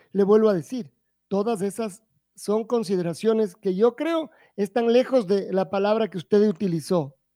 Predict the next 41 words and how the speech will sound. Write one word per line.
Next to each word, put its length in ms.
democrático 1400
e 100
igualito. 720
No, 240
en 140
España, 540
lejos 680
de 120
eso, 180
sino 440
las 260
conveniencias, 1000
los 140
estudios 500
de 120
mercado, 920
a 80
lo 100
mejor 320
les 140
mueven 320
cada 320
tanto 280
al 100
Barcelona 460
y 60
al 80
Real 180
Madrid 440
para 220
que 360
en 220
Asia 440
sus 200
partidos 520
se 100
puedan 380
ver 160
en 100
un 180
horario 420